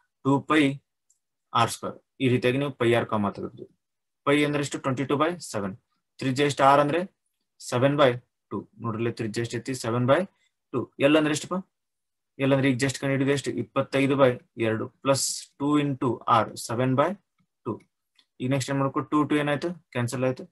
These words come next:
ಮತ್ತೆ seven, seven cancel ಆಯ್ತು. ಎರಡು ಒಂದ್ಲಿ ಎರಡು ಹನ್ನೊಂದ್ಲಿ. just ಎಷ್ಟು ಉಳಿತು? ಹನ್ನೊಂದು. ಈಗ ನಂತರ ಏನ್ ಮಾಡ್ಬೇಕು ಹೇಳಿ ಇಲ್ಲಿ? ಆ, ಇಪ್ಪತ್ತೈದು by ಎರಡು plus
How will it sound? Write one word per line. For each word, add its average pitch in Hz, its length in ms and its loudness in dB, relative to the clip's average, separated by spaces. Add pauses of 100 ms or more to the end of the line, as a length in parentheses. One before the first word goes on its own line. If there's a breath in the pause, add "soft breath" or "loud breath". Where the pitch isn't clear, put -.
(540)
ಮತ್ತೆ 135 180 -4
seven, 131 360 0
seven 135 220 0
cancel 131 260 -6
ಆಯ್ತು. 131 140 -2
ಎರಡು 123 200 6
ಒಂದ್ಲಿ 135 240 2 (480)
ಎರಡು 117 200 0
ಹನ್ನೊಂದ್ಲಿ. 104 420 -2 (300)
just 123 260 -4
ಎಷ್ಟು 127 180 -4
ಉಳಿತು? 123 160 -6
ಹನ್ನೊಂದು. 127 540 -2 (1800)
ಈಗ 123 120 -6
ನಂತರ 139 240 0
ಏನ್ 143 140 2
ಮಾಡ್ಬೇಕು 139 320 2
ಹೇಳಿ 143 120 0
ಇಲ್ಲಿ? 165 160 -4 (540)
ಆ, 107 60 -4 (680)
ಇಪ್ಪತ್ತೈದು 139 680 -2
by 135 180 4
ಎರಡು 127 220 4
plus 127 320 -2